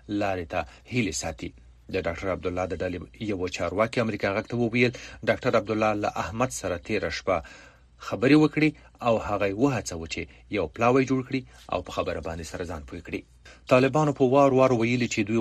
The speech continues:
غواړي چې یو ټول شموله حکومت جوړ کړي. یوې سرچینې امریکا غږ ته وویل چې کرزي او عبدالله وړاندیز کړی چې له طالبانو سره خبرې یې له کابل څخه دوحې ته انتقال شي، خو ګلبدین حکمتیار ټینګار کړی چې خبرې دې په کابل کې پاتې شي. د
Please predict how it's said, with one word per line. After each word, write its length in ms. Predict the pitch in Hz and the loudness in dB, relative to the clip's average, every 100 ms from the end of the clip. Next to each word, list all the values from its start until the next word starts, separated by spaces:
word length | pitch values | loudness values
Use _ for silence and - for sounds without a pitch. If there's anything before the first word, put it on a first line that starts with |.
| 104 | 4
غواړي 260 | 110 107 98 - - - | 4 4 -2 -6 -16 -4
چې 80 | 101 | -2
یو 80 | 87 - | -2 -2
ټول 120 | 98 - | -4 -2
شموله 340 | 117 131 95 104 | 0 0 -2 -4
حکومت 320 | 98 90 78 80 | -6 -6 -6 -6
جوړ 140 | 80 - | -8 -10
کړي. 160 | 85 - - - - 117 | -12 -14 -20 -20 -4 0
یوې 140 | 120 - | 2 2
سرچینې 400 | 127 - 147 139 | 2 4 2 2
امریکا 260 | 123 123 117 | 2 2 2
غږ 120 | 123 120 | 2 0
ته 60 | 117 | -2
وویل 300 | 117 120 107 | 0 0 0
چې 160 | 110 - | -2 -4
کرزي 380 | 104 87 82 123 120 | -4 -4 -2 2 4
او 60 | 104 | 2
عبدالله 340 | 90 98 101 104 | 0 0 2 0
وړاندیز 420 | 92 90 98 104 - | -2 -4 -4 -4 -4
کړی 180 | 98 92 | -4 -4
چې 60 | - | -6
له 60 | 85 85 | -8 -6
طالبانو 360 | 85 95 92 90 | -4 -6 -6 -6
سره 160 | 85 - | -8 -6
خبرې 300 | 80 104 101 | -4 -4 -2
یې 80 | 113 110 | 0 0
له 60 | 107 | 0
کابل 200 | 107 117 120 | 0 0 -2
څخه 140 | 123 120 120 | 0 2 2
دوحې 240 | 127 143 95 | 4 2 0
ته 100 | 82 | -6
انتقال 360 | 76 - 80 76 | -10 -8 -8 -6
شي، 100 | 87 82 | -8 -8
خو 120 | 104 101 | -6 -2
ګلبدین 400 | 107 110 120 104 | -2 -2 -4 -4
حکمتیار 640 | 113 - 98 - 120 127 131 - - - | -6 -6 -8 -2 0 2 -2 -6 -10 -6
ټینګار 360 | 120 117 120 87 - | -4 0 0 -2 -6
کړی 180 | 78 71 | -8 -6
چې 80 | 82 76 - - - | -8 -8 -12 -10 -6
خبرې 260 | 92 92 95 | -4 -4 -6
دې 60 | - | -4
په 60 | - | 2
کابل 200 | 143 131 | 2 2
کې 140 | - 78 | -4 -12
پاتې 180 | 78 - | -10 -6
شي. 100 | - - _ - - - - | -6 -8 _ -20 -20 -20 -20
د 20 | - | -4